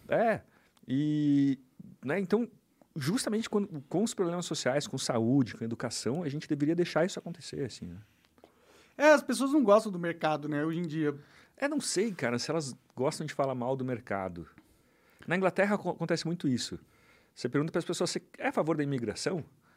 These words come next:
Speaker 1: E daí as pessoas falam, "Não, eu sou contra, não quero mais imigrante na Inglaterra." Ah, você contrataria um imigrante mais bara-, um imigrante se ele fosse dez ma-,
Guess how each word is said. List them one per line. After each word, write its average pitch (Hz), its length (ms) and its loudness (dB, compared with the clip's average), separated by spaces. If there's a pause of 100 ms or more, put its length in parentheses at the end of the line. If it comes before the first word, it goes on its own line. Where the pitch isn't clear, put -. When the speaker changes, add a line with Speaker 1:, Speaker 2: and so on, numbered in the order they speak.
(600)
Speaker 1:
E 139 120 -4
daí 143 80 2
as 147 60 -2
pessoas 160 160 -6
falam, 160 120 -2
"Não, 170 120 -2
eu 170 60 -2
sou 156 140 -8
contra, 147 380 -6
não 139 80 -8
quero 156 200 -6
mais 143 200 -4
imigrante 135 380 -4
na - 40 -8
Inglaterra." 107 480 -4 (340)
Ah, 349 140 -2
você - 140 -8
contrataria 240 580 0
um 180 80 2
imigrante 135 520 -2
mais 113 180 -4
bara-, 98 360 -4 (140)
um 117 180 -4
imigrante 110 440 -2
se - 80 -4
ele 110 80 -8
fosse 117 280 -6
dez 123 280 -2
ma-, 120 100 -6